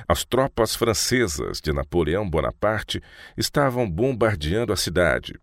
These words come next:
e os navios de guerra britânicos e espanhóis ancorados no porto.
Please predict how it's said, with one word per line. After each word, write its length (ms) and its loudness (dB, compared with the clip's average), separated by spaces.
e 140 2
os 160 2
navios 420 2
de 100 2
guerra 360 2
britânicos 760 0
e 100 2
espanhóis 760 0
ancorados 800 2
no 100 -2
porto. 540 -6